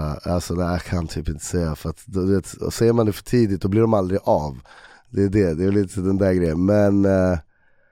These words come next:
nej, ja, men, eh, you, you'll be one of the first, I'll let you know. Men, nej, men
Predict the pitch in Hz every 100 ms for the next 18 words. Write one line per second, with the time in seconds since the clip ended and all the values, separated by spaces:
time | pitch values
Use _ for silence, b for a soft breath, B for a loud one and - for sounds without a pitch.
0 | _ _ _ - 95 95 95 95 104 107
1 | 101 98 - 92 95 87 - 101 85 101
2 | 104 107 113 113 117 110 104 - 90 80
3 | - 92 101 95 107 104 87 101 110 113
4 | 131